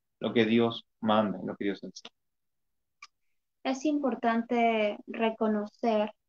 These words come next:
Speaker 2: que estamos en el mundo. <laughs>
Speaker 1: Aunque no somos de este mundo.
Speaker 2: Aunque no somos de este mundo. Y que ese mundo va a querer, eh, adentrarse en nuestros hogares.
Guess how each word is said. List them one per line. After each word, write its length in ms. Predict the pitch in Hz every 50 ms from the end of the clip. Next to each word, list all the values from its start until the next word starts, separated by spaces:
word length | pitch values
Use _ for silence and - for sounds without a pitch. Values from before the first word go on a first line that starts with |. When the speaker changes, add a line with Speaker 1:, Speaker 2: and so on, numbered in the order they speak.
| _ _ _ _ _ _ _ _ _ _ _ _ _ _ _
Speaker 2:
que 580 | _ 240 233 226 220 214 214 208 208 208 - -
estamos 640 | 220 226 - - - 240 240 240 233 233 226 - -
en 200 | - 233 214 196
el 120 | 190 185 190
mundo. 300 | 190 185 180 185 185 - _ _ -
<laughs> 280 | - 277 - - - - _ _ _ _ - 120 120 - _ _ _ _ _ _ _ -
Speaker 1:
Aunque 220 | 120 120 113 120 110
no 100 | 110 110
somos 200 | 120 110 101 98
de 40 | 101
este 120 | - - 98
mundo. 120 | 98 -
Speaker 2:
Aunque 260 | 233 233 220 220 214
no 140 | 214 226 233
somos 420 | 226 - 247 226 220 220 214 208 202
de 80 | 220
este 220 | 214 214 - 226 208
mundo. 400 | 202 202 196 196 196 190 214 - - _ _ _
Y 180 | 214 220 208
que 300 | - 233 220 214 208 - -
ese 480 | - 247 269 262 - 302 277 262 262
mundo 500 | 254 247 240 233 233 226 208 202 202 202
va 140 | 196 214 214
a 60 | 214
querer, 680 | 214 233 220 208 214 214 214 220 214 214 214 214 214 - _
eh, 580 | 208 202 202 196 196 196 190 190 190 190 190 196 - _ _ _ _ _ _ -
adentrarse 1200 | 220 220 208 220 214 214 208 - - 226 220 226 233 240 240 - _ 208 190 190 190 190 - - 208
en 140 | 208 202
nuestros 380 | 202 202 196 - _ 202 196 -
hogares. 460 | 190 185 196 190 190 196 190 - 214